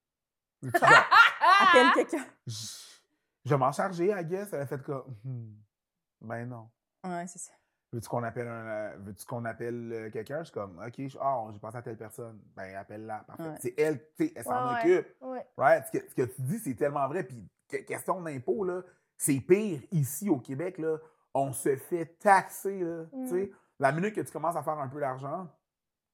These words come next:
Speaker 1: j'aime les valeurs de Québec solidaire, là.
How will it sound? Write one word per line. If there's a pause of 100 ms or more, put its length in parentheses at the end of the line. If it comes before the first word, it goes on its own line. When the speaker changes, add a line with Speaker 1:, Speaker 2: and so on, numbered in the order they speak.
(2250)
Speaker 1:
j'aime
les
valeurs
de
Québec
solidaire,
là.